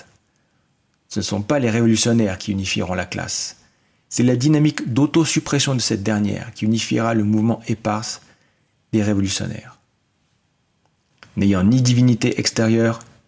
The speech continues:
ni maîtrise supérieure, ni parti, ni syndicat, ni aucune nationalité de raison marchande, l'auto-organisation révolutionnaire du prolétariat ne pourra être que son auto-abolition, universelle destruction de l'échange,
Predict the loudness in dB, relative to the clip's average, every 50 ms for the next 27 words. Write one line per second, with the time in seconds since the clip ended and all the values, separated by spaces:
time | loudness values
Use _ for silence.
0 | _ _ _ 2 2 4 4 2 2 2 2 2 2 2 2 0 -2 0 0 0
1 | 2 2 2 2 2 0 -2 -4 -12 -20 _ _ _ _ _ _ 0 0 2 2
2 | 0 -4 -4 -4 -4 -2 -2 0 2 2 2 2 2 2 4 4 2 2 2 2
3 | 0 0 -2 -8 -18 -20 _ _ _ _ _ _ _ 2 4 4 2 2 2 2
4 | 4 4 4 2 2 2 2 4 4 2 2 2 2 2 4 4 2 2 2 2
5 | 4 4 2 2 2 0 0 2 2 2 0 -2 -4 -10 -20 _ _ _ _ _
6 | _ _ _ _ _ _ _ _ 2 2 2 4 2 0 2 2 0 0 2 2
7 | 2 2 2 2 2 0 0 0 2 2 2 2 2 2 2 2 2 2 2 2
8 | 2 2 0 0 -4 -8 -12 -14 -14 -12 -6 0 2 2 2 2 0 0 2 2
9 | 2 2 0 -4 -12 -20 -20 -20 -20 _ _ _ _ _ _ -2 -2 0 2 0
10 | 0 2 2 0 0 0 0 -2 -2 0 0 0 2 2 2 2 2 2 2 0
11 | 2 2 2 2 2 2 0 0 -2 -2 -4 -8 -12 -20 _ _ _ _ _ _
12 | _ _ _ _ 2 4 4 4 4 2 2 2 2 2 2 4 2 2 0 0
13 | -2 -2 -2 0 2 2 2 2 4 2 2 2 0 -2 -2 -6 -8 -10 -12